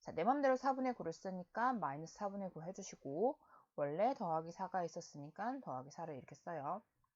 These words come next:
그래서 앞에 있는 거 세 개까지가 완전 제곱식으로 바뀐다고 했기 때문에 X 더하기 이분의 삼의 제곱.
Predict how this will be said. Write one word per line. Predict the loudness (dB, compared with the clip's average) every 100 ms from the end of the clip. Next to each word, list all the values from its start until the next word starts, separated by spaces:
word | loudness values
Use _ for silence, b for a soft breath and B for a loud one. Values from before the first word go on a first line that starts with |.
| _ _ _ -10
그래서 | -4 4
앞에 | 4 4 2 2
있는 | 2 0
거 | 0
세 | 0
개까지가 | 0 2 0 2 4 4
완전 | 4 0 -4 -4
제곱식으로 | -4 -4 -6 -4 -4
바뀐다고 | -6 -8 -8 -6
했기 | -8 -10
때문에 | -10 -8 -8 -6 -6 -4
X | -6 -8 -4 0
더하기 | 2 2 2 0 -2 -2
이분의 | -6 -8 -12
삼의 | -12 -12 -12
제곱. | -10 -6 -2 2 2